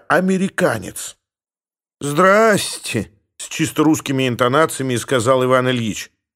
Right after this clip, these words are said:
«Да потому что я по происхождению американский гражданин, родился в штате Иллинойс». «Тогда понятно», Носков поджал губы. «А наши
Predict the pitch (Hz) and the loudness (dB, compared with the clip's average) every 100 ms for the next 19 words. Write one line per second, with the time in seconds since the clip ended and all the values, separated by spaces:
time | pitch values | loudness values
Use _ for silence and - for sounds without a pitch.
0 | - 180 185 196 196 196 196 185 190 190 | -6 -4 0 2 2 2 2 2 2 2
1 | - 185 208 - 165 117 170 196 175 160 | 0 -2 0 0 0 2 0 2 2 2
2 | 156 151 165 175 156 175 151 156 135 113 | 2 2 2 2 0 -4 0 2 2 2
3 | 127 123 170 160 123 117 165 - - - | 2 2 2 2 2 2 0 -2 -6 2
4 | 151 156 160 156 156 143 139 170 135 - | 2 2 2 4 4 4 4 2 0 -6
5 | - _ _ _ _ _ - 95 87 - | -12 _ _ _ _ _ -6 -6 -8 -4
6 | 120 151 - 160 156 160 98 101 - - | -2 -2 -2 -2 0 0 0 -2 -4 -4
7 | 113 110 107 _ - 117 117 123 113 - | -2 -2 -4 _ -4 -4 -2 -2 -2 -2
8 | 117 107 127 117 117 117 123 120 _ _ | -2 2 0 0 -2 0 0 -2 _ _
9 | _ _ 123 151 165 160 - 170 175 | _ _ -2 2 2 0 0 0 0